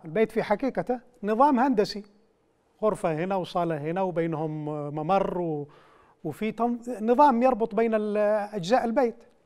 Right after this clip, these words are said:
نظام هندسي يتشكل عبر الإسمنت والحديد وغيرها من المواد،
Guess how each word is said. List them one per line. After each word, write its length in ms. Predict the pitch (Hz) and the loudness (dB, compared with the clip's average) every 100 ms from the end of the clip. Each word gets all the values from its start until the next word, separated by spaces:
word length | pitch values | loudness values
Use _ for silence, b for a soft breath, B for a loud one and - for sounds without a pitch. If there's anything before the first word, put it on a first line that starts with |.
| _ _ _ - - | _ _ _ -18 -4
نظام 360 | 175 202 254 170 | 4 8 8 6
هندسي 600 | 247 196 165 196 254 262 | 0 -2 -4 -4 -2 -2
يتشكل 760 | 214 214 262 - 208 233 269 | -2 -4 -6 -2 2 2 4
عبر 260 | 226 247 226 | 4 4 4
الإسمنت 580 | 202 196 190 185 202 196 | -2 -8 -6 -6 -4 -4
والحديد 580 | 185 - 180 175 202 | -4 -2 -4 -4 -4
وغيرها 380 | 185 190 208 196 | -2 0 2 0
من 120 | 220 | 0
المواد، 360 | 226 226 269 | 0 6 6